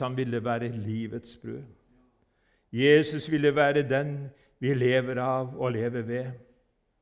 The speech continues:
Kjenner du behovet? Under ørkevandringen så ble det gitt manna til Israelsfolket.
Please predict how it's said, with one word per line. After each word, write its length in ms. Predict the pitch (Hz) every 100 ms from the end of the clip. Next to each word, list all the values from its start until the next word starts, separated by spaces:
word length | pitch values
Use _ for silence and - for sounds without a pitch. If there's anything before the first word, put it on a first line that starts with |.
| _ _ _ _ -
Kjenner 280 | 123 120 120
du 100 | 123
behovet? 540 | 120 117 123 123 135 120 _ _ _ _ _ _ _ _ _ _ _ _ _ _ _ -
Under 340 | 139 156 160
ørkevandringen 880 | 160 165 156 156 147 147 151 156 160 135 - _ _ _ _ _ _ _ _ _ _ _
så 220 | - 151 147 143 139 - _ _ _ _ -
ble 140 | 135
det 140 | 139 127
gitt 360 | 135 135 - 147
manna 400 | 139 131 123 123
til 220 | 143 120
Israelsfolket. 840 | - 123 - - 127 - 135 110